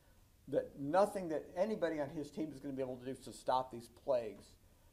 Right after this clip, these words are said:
and to stop what Moses is doing to theirs, to, to them. So he, he does recognize that. Um, he's beginning to recognize that Yahweh,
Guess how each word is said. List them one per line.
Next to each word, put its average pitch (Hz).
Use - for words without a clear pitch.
and 127
to 117
stop 135
what 139
Moses 139
is 104
doing 127
to 123
theirs, -
to, -
to -
them. -
So 131
he, 139
he 147
does 175
recognize 151
that. 139
Um, 127
he's 143
beginning 160
to -
recognize 151
that 127
Yahweh, 139